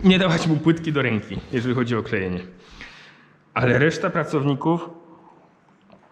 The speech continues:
niestety nie zarabiała na siebie.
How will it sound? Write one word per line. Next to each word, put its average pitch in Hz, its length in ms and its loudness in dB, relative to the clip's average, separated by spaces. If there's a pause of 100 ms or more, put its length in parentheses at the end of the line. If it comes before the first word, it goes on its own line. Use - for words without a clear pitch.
(460)
niestety 135 640 4 (300)
nie 139 180 4
zarabiała 117 500 0
na 101 120 -4
siebie. 107 380 -4